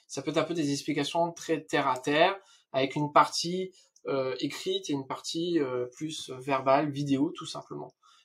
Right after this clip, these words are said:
Et, euh, c'est ultra intéressant et c'est vraiment bag-, euh, c'est un peu vraiment basé sur des fondamentaux et, euh, euh, on est là sans complexe justement pour découvrir, apprendre et, euh, monter en compétences. Même quand des fois on connaît la solution, il y a toujours des petits tips,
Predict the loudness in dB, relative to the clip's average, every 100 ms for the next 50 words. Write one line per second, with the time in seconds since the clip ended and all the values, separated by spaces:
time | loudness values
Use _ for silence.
0 | _ -6 -4 -4 -4 -6 -6 -8 -8 -10
1 | -10 -8 -8 -8 -8 -8 -4 2 2 2
2 | 0 2 6 6 6 0 -2 0 4 4
3 | 2 2 0 0 -6 -6 -6 -8 -8 -8
4 | -8 -8 -10 -6 -4 -4 -10 _ _ _
5 | _ -12 8 10 10 12 10 10 2 2
6 | 2 4 4 6 4 6 10 12 10 6
7 | 4 4 -2 -12 -20 -20 -20 _ -4 -2
8 | 0 4 6 4 0 -4 -2 0 -2 -8
9 | -4 -2 -2 -4 -4 -4 -4 -2 0 0
10 | 2 0 0 2 4 4 2 0 0 0
11 | -2 -4 -6 -8 -10 -10 -10 -10 -4 -2
12 | 2 2 4 2 4 2 2 0 2 2
13 | 4 0 -2 -4 -4 -8 -12 -8 -6 -8
14 | -12